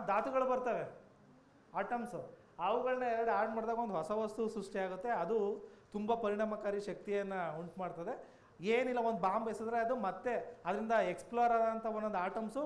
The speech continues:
ಮತ್ತೆ ಒಂದೊಂದು ಆಟಮ್ಸ್ ಆಗ್ತಾ ಹೋಗ್ತದೆ ಅಂತ ಅನ್ಕೊಳ್ಳೋದಷ್ಟೇ. ಗೊತ್ತಲ್ವ ಇದು? ಇದು ಏನಿಲ್ಲ, ಈಗ ಇಲ್ಲೊಂದು ನೀವು ಸೈನ್ಸ್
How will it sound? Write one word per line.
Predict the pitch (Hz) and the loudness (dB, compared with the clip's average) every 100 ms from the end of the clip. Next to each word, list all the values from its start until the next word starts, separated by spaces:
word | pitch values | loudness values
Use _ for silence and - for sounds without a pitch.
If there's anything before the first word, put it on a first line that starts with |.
| 247 | -2
ಮತ್ತೆ | 190 185 | -4 0
ಒಂದೊಂದು | 247 247 202 | 0 2 0
ಆಟಮ್ಸ್ | 185 208 208 | 0 -2 -2
ಆಗ್ತಾ | 190 180 196 | -4 -4 -2
ಹೋಗ್ತದೆ | 190 165 170 156 | -2 -2 -6 -6
ಅಂತ | 156 254 220 - - 170 | -4 -2 -2 -2 -10 -10
ಅನ್ಕೊಳ್ಳೋದಷ್ಟೇ. | 170 170 151 135 - 135 - - - _ _ _ | -8 -6 -6 -8 -12 -20 -20 -20 -20 _ _ _
ಗೊತ್ತಲ್ವ | 214 214 254 247 | 0 2 4 6
ಇದು? | 247 262 - - - - - - _ - - 185 | 6 6 4 -2 -14 -20 -20 -20 _ -20 -14 -6
ಇದು | 196 220 | 0 0
ಏನಿಲ್ಲ, | 277 262 220 180 | 2 2 2 2
ಈಗ | 185 233 240 | 4 6 6
ಇಲ್ಲೊಂದು | 208 214 208 165 165 | 4 0 -2 -6 -8
ನೀವು | 175 170 | -6 -2
ಸೈನ್ಸ್ | 190 220 | -2 -2